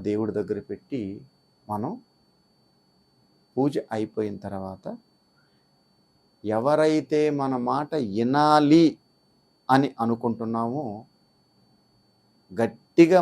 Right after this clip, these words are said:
మన మనసులో అది అలా రెండు చేతులతో పట్టుకొని, దేవుడి దగ్గర చూపెట్టి, మనసులో కోరుకోవాలి. ముఖ్యంగా పిల్లలు మన మాట వినకపోతే, పిల్లల గురించి కోరుకోవచ్చు.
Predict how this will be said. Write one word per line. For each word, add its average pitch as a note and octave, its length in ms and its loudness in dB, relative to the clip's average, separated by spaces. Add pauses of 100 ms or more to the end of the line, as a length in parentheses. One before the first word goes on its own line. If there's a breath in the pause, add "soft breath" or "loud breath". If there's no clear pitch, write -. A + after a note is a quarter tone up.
మన A#2 120 -2
మనసులో A2+ 520 -6 (1000)
అది A2+ 180 -4 (160)
అలా A2 140 0 (120)
రెండు A#2 160 -4
చేతులతో B2 460 -6
పట్టుకొని, C3+ 540 -10 (720)
దేవుడి A#2 320 2
దగ్గర A2 240 0
చూపెట్టి, G#2+ 540 -10 (460)
మనసులో C3 440 -4
కోరుకోవాలి. - 680 -10 (1000)
ముఖ్యంగా F3 560 0 (1200)
పిల్లలు A3 360 4
మన E3+ 220 4
మాట D3+ 300 4
వినకపోతే, D3 680 0 (920)
పిల్లల F#3+ 280 4
గురించి C#3+ 320 0
కోరుకోవచ్చు. G#2+ 680 0